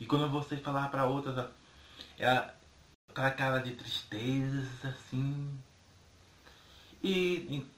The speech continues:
e, e por último, como eu falei, tem duas, dois assuntos que eu queria falar. É, o outro é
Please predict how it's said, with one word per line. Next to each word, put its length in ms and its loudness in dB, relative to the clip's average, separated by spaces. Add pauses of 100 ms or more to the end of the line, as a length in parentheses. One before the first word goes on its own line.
(180)
e, 140 -6
e 100 -6 (120)
por 160 2
último, 380 2 (500)
como 120 -6
eu 60 -6
falei, 380 0 (360)
tem 200 -4
duas, 240 -2 (460)
dois 220 -2
assuntos 300 -2
que 60 -4
eu 40 -6
queria 220 -2
falar. 380 4 (460)
É, 600 8
o 80 0
outro 540 2
é 460 6